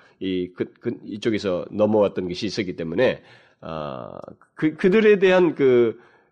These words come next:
어, 막 정말 셀 수 없이 많은 그 마병대가 오는 그 그림을 이, 그때 당대는 이게 로마 사람들에게는 의식된 내용이었다고 그래요. 그러니까 막 그런 것들을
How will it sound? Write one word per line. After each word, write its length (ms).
어, 520
막 260
정말 260
셀 340
수 120
없이 200
많은 320
그 60
마병대가 500
오는 340
그 140
그림을 580
이, 360
그때 220
당대는 680
이게 400
로마 240
사람들에게는 640
의식된 440
내용이었다고 520
그래요. 260
그러니까 180
막 160
그런 260
것들을 420